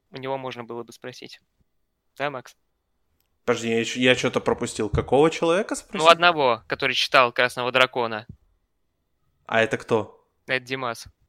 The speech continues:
Speaker 1: Лол.
Speaker 2: А.
Speaker 1: Ну, по
Speaker 2: Ну.
Speaker 1: кра-,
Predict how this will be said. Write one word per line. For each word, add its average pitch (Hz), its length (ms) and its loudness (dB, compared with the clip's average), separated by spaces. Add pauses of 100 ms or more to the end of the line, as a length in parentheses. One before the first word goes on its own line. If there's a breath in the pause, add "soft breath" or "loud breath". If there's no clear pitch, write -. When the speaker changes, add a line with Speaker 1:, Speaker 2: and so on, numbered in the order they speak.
(720)
Speaker 1:
Лол. 120 240 2
Speaker 2:
А. 120 400 4 (1000)
Speaker 1:
Ну, 120 100 2
по 117 100 4
Speaker 2:
Ну. - 0 -
Speaker 1:
кра-, 202 140 0